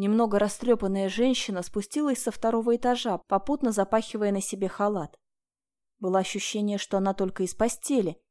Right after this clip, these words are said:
и я очень надеялась, что она там просто спала. "Добрый день, я ищу Арсения. Он дома?"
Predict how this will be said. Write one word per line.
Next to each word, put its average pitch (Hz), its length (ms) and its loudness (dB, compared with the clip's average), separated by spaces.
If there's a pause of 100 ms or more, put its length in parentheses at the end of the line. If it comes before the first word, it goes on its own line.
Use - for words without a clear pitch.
(260)
и - 100 -6
я 185 300 4
очень 202 460 2
надеялась, 202 640 2
что - 280 0
она 175 200 2
там 208 180 0
просто 208 360 -2
спала. 254 580 2 (1000)
"Добрый 214 420 4
день, 202 280 2
я 190 180 4
ищу 220 200 0
Арсения. 185 720 -2
Он 202 160 2
дома?" 233 420 6